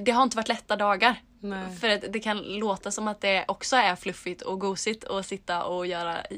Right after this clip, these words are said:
Speaker 1: eh, meditationer tre gånger om dagen. Men det är inte det.
Speaker 2: Nej.
Speaker 1: Utan ibland så, eh, känns det piss.
Speaker 2: Definitivt.
Speaker 1: Och det dyker upp saker som är så här: "Åh, vill inte ha det här nu."
Speaker 2: Nej.
Speaker 1: Så, mm,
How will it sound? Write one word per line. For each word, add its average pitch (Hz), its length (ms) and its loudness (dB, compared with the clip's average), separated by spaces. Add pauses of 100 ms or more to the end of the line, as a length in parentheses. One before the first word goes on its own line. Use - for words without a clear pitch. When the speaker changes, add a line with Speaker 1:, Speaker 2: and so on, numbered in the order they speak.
Speaker 1:
eh, 196 240 -10
meditationer 190 760 -4 (240)
tre 190 180 0
gånger 180 240 -2
om 175 80 -4
dagen. 175 240 -2 (400)
Men 202 400 2
det 196 220 2
är 202 200 4
inte 254 220 0
det. - 160 -4 (180)
Speaker 2:
Nej. 208 140 -2
Speaker 1:
Utan 196 240 2
ibland 196 400 2
så, 214 340 0
eh, 185 260 2 (220)
känns 190 280 -6
det 180 160 0
piss. - 420 -4 (360)
Speaker 2:
Definitivt. 208 560 0
Speaker 1:
Och 208 60 0
det 226 80 2
dyker 208 400 0
upp 240 140 0
saker 175 360 2
som 185 140 -6
är 175 80 -6
så 175 100 -4
här: 175 200 0 (180)
"Åh, 381 420 6
vill 285 260 -2
inte 370 480 -2
ha 339 260 2
det 370 100 -2
här 330 300 -2
nu." 330 320 -2 (240)
Speaker 2:
Nej. 196 380 -4
Speaker 1:
Så, 247 300 4
mm, 247 300 -2